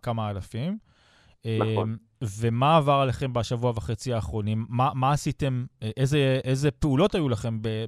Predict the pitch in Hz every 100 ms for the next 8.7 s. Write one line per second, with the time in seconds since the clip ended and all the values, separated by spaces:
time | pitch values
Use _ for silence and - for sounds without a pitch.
0 | 110 123 127 120 120 123 117 110 107 98
1 | _ _ _ _ _ _ _ _ _ 82
2 | 87 90 104 95 113 104 104 110 - 104
3 | 95 92 92 92 101 104 101 98 92 87
4 | 87 85 85 85 82 82 80 85 95 98
5 | - 101 98 98 92 - _ _ _ -
6 | 90 90 87 85 80 78 87 82 110 95
7 | 90 85 104 92 - - - - 92 92
8 | 107 92 90 - 85 80 73